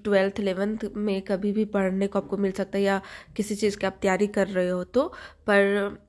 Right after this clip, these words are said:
वो, वो लोग भी ये वीडियो देख सकते हैं, बिल्कुल ज़रूर देख सकते हैं, पर यहाँ मेरे चैनल पे सिलेबस के हिसाब से चल रहा है। तो पीजी सेमेस्टर वन का फर्स्ट पेपर का चल रहा है, फर्स्ट नहीं, सॉरी, सेकेंड पेपर का वीडियो चल रहा है।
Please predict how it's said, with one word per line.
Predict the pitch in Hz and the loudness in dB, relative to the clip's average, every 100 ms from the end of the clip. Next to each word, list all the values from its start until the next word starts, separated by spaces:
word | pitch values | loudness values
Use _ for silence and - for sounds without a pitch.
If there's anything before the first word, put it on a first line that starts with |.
| _ _ | _ _
वो, | 233 240 240 233 | 4 8 8 4
वो | 214 233 269 - 214 | 4 6 6 0 0
लोग | 220 233 208 | 4 4 4
भी | 226 | 0
ये | 247 254 | 0 0
वीडियो | 202 202 208 | -2 0 2
देख | 202 214 | 2 0
सकते | 214 - 202 | -4 -6 -2
हैं, | 196 | 0
बिल्कुल | 196 190 240 | 0 0 -2
ज़रूर | 190 185 214 | 0 0 0
देख | 202 | 0
सकते | 196 175 - | -4 -8 -6
हैं, | 214 | -4
पर | 233 208 | -2 -2
यहाँ | 196 190 196 | 0 0 0
मेरे | 202 196 | -2 -2
चैनल | 196 180 | -2 -4
पे | 185 | -4
सिलेबस | 220 202 190 202 | -8 -6 -6 -6
के | - | -6
हिसाब | 202 185 | -6 -4
से | - | -4
चल | 208 190 | -2 -2
रहा | 185 190 | -2 -2
है। | 277 - - - | -4 -10 -16 -10
तो | - | -8
पीजी | - 214 202 214 233 | 0 0 0 2 0
सेमेस्टर | 240 226 190 196 - 214 | 0 -2 -2 -4 -2 -2
वन | 202 196 196 | 0 0 -2
का | 196 | -4
फर्स्ट | 233 - 240 240 - | -4 -2 -2 -2 -2
पेपर | - 190 190 190 | -2 0 -2 -2
का | - 208 214 - - - | -2 -2 -4 -16 -18 -4
चल | 214 202 | 2 2
रहा | 196 | 2
है, | 196 190 185 208 | 0 0 -4 -8
फर्स्ट | - 240 240 - | -2 -2 0 -2
नहीं, | |
सॉरी, | 233 214 220 | -2 -2 -2
सेकेंड | 208 202 208 214 | -2 -2 -2 -2
पेपर | 214 196 190 | -4 -4 -4
का | 185 196 | -2 -2
वीडियो | 190 190 190 196 | -2 -2 -2 -2
चल | 208 | 0
रहा | 185 185 | 0 0
है। | 180 220 | -2 -2